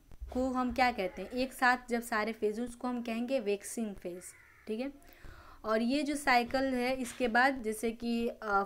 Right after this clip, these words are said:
फुल मून के बाद फिर उल्टा चलता है, फिर न्यू मून से फिर शुरू हो जाता है, और इस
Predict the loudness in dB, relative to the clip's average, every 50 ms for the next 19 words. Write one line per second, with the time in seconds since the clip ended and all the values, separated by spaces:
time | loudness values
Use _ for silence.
0 | 0 -4 -2 0 2 2 2 2 2 0 0 2 0 2 4 4 2 2 0 -2
1 | -2 -2 0 0 0 0 2 4 2 2 2 2 2 0 0 0 -4 -8 -8 -8
2 | -10 -12 -6 -2 -2 0 0 2 2 2 2 2 2 2 2 0 2 0 0 2
3 | 0 -2 -2 -2 -4 -4 -2 -2 -2 -2 -2 -4 -4 -6 -8 -10 -12 -12 -12 -14
4 | -16 -18 -20 -20 -20 -18 -18 -18 -16 -18 -20 -20 -20 -20 -20 -18 -20 -18 -18 -12
5 | -4 0 0 0 2 4 2 2 2 0 -6 -8